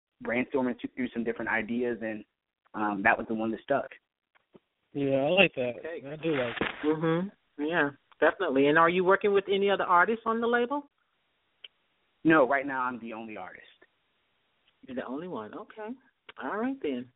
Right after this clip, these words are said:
Speaker 3: All right. Well, let's listen to another song. What, what, what are we gonna hear next?
Speaker 1: Um, I think this next song will be fitting given the, um, Winter Storm Jonas and the blizzard of two thousand sixteen that just plowed through the Mid-Atlantic.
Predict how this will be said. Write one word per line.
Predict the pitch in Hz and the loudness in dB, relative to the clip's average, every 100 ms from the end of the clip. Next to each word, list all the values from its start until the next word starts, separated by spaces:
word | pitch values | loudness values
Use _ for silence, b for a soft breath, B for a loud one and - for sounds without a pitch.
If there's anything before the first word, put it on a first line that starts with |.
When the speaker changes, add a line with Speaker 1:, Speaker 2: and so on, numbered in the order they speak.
| - B B B B | -20 B B B B
Speaker 3:
All | 170 226 | 4 4
right. | 277 214 | 2 0
Well, | 170 160 | 0 0
let's | 185 - | 0 -4
listen | 214 214 - | -8 -8 -6
to | 208 | -4
another | 190 180 165 | -2 -4 -6
song. | 202 196 233 214 | -2 0 0 -2
What, | 196 _ - | -6 _ -12
what, | 180 202 185 | -4 -4 -2
what | 196 | -6
are | |
we | 196 | -4
gonna | 185 | -6
hear | 175 175 | -6 -6
next? | 160 - - _ _ _ _ _ _ _ _ _ _ _ _ _ _ | -6 -8 -10 _ _ _ _ _ _ _ _ _ _ _ _ _ _
Speaker 1:
Um, | 120 110 107 - _ - _ _ _ | -16 -14 -14 -16 _ -20 _ _ _
I | 135 | 0
think | 175 160 | 2 2
this | 127 | 2
next | 135 135 - | 0 0 -2
song | 127 120 | -2 -2
will | 113 | -2
be | 113 - | -4 2
fitting | 156 135 117 | 4 4 2
given | 104 117 113 110 - _ b b 117 | -2 -2 -2 -6 -8 _ b b -6
the, | 117 | -4
um, | 113 110 | -2 -2
Winter | 123 131 | 2 2
Storm | 123 131 120 113 | 2 0 0 0
Jonas | 117 123 120 113 | -2 -2 -2 -4
and | 110 110 | -6 -4
the | |
blizzard | 101 117 113 | -2 -2 -2
of | 113 101 - - | -2 -4 -10 -2
two | 139 | 2
thousand | 123 113 110 107 | 6 6 4 -2
sixteen | 117 - - 131 | -4 -4 0 2
that | 110 101 | 2 0
just | 110 - - | -4 -6 -2
plowed | 120 117 113 113 - | 4 6 4 0 -8
through | 120 117 113 110 | -6 -4 -2 -2
the | 120 | 0
Mid-Atlantic. | 117 110 113 120 120 | 0 -2 -4 -4 -4